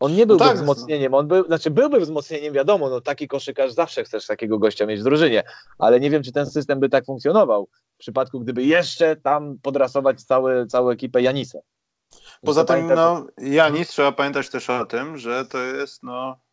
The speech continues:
Speaker 2: ja nie chcę też wyznaczać jakiegoś takiego jednorodnego wyboru,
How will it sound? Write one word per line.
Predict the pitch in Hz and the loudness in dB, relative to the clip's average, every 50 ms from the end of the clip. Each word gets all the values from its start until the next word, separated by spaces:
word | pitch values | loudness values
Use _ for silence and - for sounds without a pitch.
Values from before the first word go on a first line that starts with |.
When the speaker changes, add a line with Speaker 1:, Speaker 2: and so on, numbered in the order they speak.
| _ _ _ _ | _ _ _ _
Speaker 2:
ja | - - 139 156 | -14 -12 -10 -10
nie | 170 180 185 | -8 -8 -10
chcę | 180 - 160 | -10 -10 -12
też | 160 165 147 | -12 -12 -12
wyznaczać | 139 156 160 156 190 226 233 - 156 120 | -10 -10 -8 -2 0 0 0 0 -2 -4
jakiegoś | 117 113 - 107 104 98 | -4 -4 -2 -6 -6 -6
takiego | - 110 98 - 107 104 107 107 107 107 _ _ _ _ _ _ | -10 -14 -10 -8 -6 -4 -4 -6 -6 -6 _ _ _ _ _ _
jednorodnego | 120 123 123 113 117 135 131 131 131 120 117 135 131 120 107 113 107 107 104 104 | -4 -4 -2 -2 0 -2 0 0 0 0 0 0 -2 0 0 -2 -2 -2 -6 -6
wyboru, | 107 117 104 110 117 113 104 104 101 101 104 | -6 -6 0 0 0 0 0 -2 -6 -6 -8